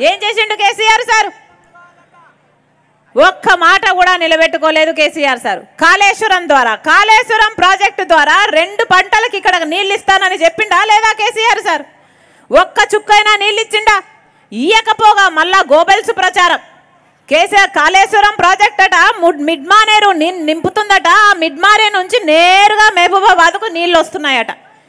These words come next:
చెవులో పూలు కదా పెడుతున్నది? పూలు కాదు అసలు, క్యాబేజీలు కాదా పెడుతున్నది? ఏది, ఏది పట్టుకున్నా, ఏది పట్టుకున్నా మోసమే కదా.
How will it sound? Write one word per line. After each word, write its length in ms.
చెవులో 300
పూలు 280
కదా 280
పెడుతున్నది? 600
పూలు 280
కాదు 240
అసలు, 280
క్యాబేజీలు 540
కాదా 380
పెడుతున్నది? 540
ఏది, 460
ఏది 720
పట్టుకున్నా, 480
ఏది 720
పట్టుకున్నా 440
మోసమే 460
కదా. 240